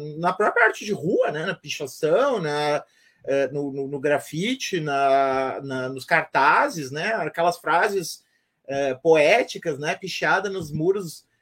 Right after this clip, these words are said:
eh, parisienses em sessenta e oito. E, e, cara, uma coisa que eu percebi, quando eu vi que a gente tava, eu, eu achava que em dois mil e treze a gente tava muito bem,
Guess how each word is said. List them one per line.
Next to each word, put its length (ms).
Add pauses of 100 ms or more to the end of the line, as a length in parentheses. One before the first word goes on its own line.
(120)
eh, 260
parisienses 720
em 40
sessenta 400
e 60
oito. 440 (380)
E, 580
e, 60
cara, 300
uma 160
coisa 240
que 60
eu 60
percebi, 640 (1300)
quando 180
eu 80
vi 120
que 80
a 60
gente 220
tava, 360 (300)
eu, 180
eu 180
achava 340
que 80
em 60
dois 160
mil 120
e 40
treze 320
a 40
gente 160
tava 200
muito 240
bem, 380